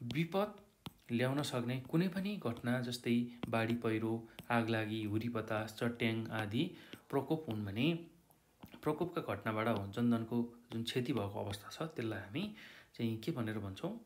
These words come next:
भन्दाखेरि, विशेष गरेर त्यो, त्यो अवस्थालाई हामी चाहिँ विपद भनेर भन्छौँ। र त्यसको उदाहरण भनेको मानिस मर्ने, हराउने, अ,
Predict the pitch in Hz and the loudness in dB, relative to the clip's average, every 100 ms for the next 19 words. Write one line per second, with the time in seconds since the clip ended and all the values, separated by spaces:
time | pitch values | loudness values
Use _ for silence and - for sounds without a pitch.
0 | - _ - - - - - 107 95 - | -18 _ -20 -20 -20 -12 -6 -4 -4 -2
1 | 101 143 156 - - - 123 117 107 113 | 2 4 2 -4 -20 -14 -8 -6 -4 -2
2 | 98 127 170 - - - 110 101 - - | 2 2 0 -6 -20 -8 -6 -6 -10 -20
3 | _ - 156 160 - 135 123 113 117 117 | _ -2 -2 -2 -2 -2 -2 -2 0 0
4 | 104 98 143 160 - - - - - - | -2 -4 -6 -6 -14 -18 -18 -20 -20 -10
5 | - - _ _ - 127 214 - - - | -10 -10 _ _ -2 -2 -2 -6 -18 -20
6 | _ _ - 120 131 131 139 156 - 95 | _ _ -8 -4 0 4 4 4 -6 -12
7 | - 147 185 - - 98 - 104 95 - | -4 -2 -2 -8 -8 -6 -4 -6 -6 -14
8 | - - 117 120 120 120 120 - - _ | -12 2 8 10 10 6 0 -10 -20 _
9 | - _ _ _ - _ _ _ - - | -20 _ _ _ -20 _ _ _ -20 -20
10 | _ - - 175 - 170 - 127 131 135 | _ -20 0 2 2 0 0 -2 -2 -4
11 | 104 95 127 131 - 117 117 120 - - | -4 -2 -2 -2 0 2 4 4 2 -8
12 | - - 117 110 107 123 117 107 110 107 | -14 -2 2 2 0 0 0 0 0 0
13 | 120 123 - - - - 123 104 104 | 0 -2 -8 -20 -20 -12 -4 -2 -2